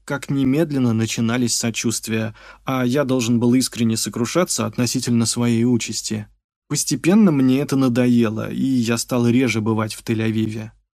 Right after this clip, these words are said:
Я не искал новых друзей, но был уверен, что в Иерусалиме для меня отыщется родственная душа. Да и как в городе,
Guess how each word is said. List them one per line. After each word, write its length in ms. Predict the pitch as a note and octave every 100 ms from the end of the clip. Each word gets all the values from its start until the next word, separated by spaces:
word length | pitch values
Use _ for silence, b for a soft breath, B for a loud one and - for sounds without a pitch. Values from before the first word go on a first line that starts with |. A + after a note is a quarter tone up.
| _ _ -
Я 240 | B2 D#3+
не 200 | F3+ F3+
искал 360 | F#3 - E3 B2
новых 360 | A#2+ A2 A2+ A2
друзей, 500 | B2 C3 E3 A#3+ G#3+
но 440 | C#3+ D3+ D#3+ D#3
был 240 | D3 D3+
уверен, 360 | D3 C#3+ F3+ D#3
что 240 | - C3+
в 100 | A#2
Иерусалиме 640 | B2 A#2 A2+ A#2+ B2+ D3 A2
для 140 | A2+
меня 300 | A#2+ B2 B2
отыщется 580 | B2+ C3 - G2+ - C3+
родственная 640 | B2+ - B2 B2 A#2 A#2
душа. 540 | A2 D3+ - A#2+ G#2 - _ -
Да 120 | C3+
и 100 | D3
как 340 | B2+ F#3 E3+ A2+
в 120 | G#2+
городе, 540 | B2 F#3+ D3+ A2+ G#2